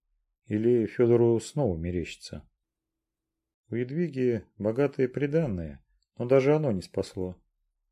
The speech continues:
Не поверишь, в Петербурге подобный скандал простили бы, но у нас... О, все только и говорили, что о сестре и о том мерзавце. Я,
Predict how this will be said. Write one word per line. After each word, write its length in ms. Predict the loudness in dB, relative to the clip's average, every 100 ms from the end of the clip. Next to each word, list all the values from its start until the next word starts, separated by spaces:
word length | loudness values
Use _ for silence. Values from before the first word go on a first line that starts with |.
| _ _ _
Не 80 | 4
поверишь, 600 | 4 6 2 0 -4 -18
в 40 | -14
Петербурге 640 | 0 0 2 0 2 0
подобный 400 | 2 4 4 2
скандал 440 | -2 -2 4 4
простили 520 | 4 0 0 0 0 0
бы, 400 | -2 -4 -6 -8
но 200 | -6 -6
у 60 |
нас... 540 | -6 -10 -12 -16 -20 _ _ _ _ _ _
О, 580 | -2 2 4 4 6 4
все 280 | 0 -2 -2
только 380 | 2 0 4 2
и 100 | 4
говорили, 760 | 6 6 4 2 0 4 4
что 300 | 2 2 2
о 60 | 2
сестре 600 | 0 -4 -2 -2 -2 -6 _
и 80 | 0
о 80 | 2
том 180 | 2 0
мерзавце. 800 | -2 0 0 -2 -4 -16 -16 _ _ _ _ _ _ _ _ _
Я, 460 | 0 2 0 -4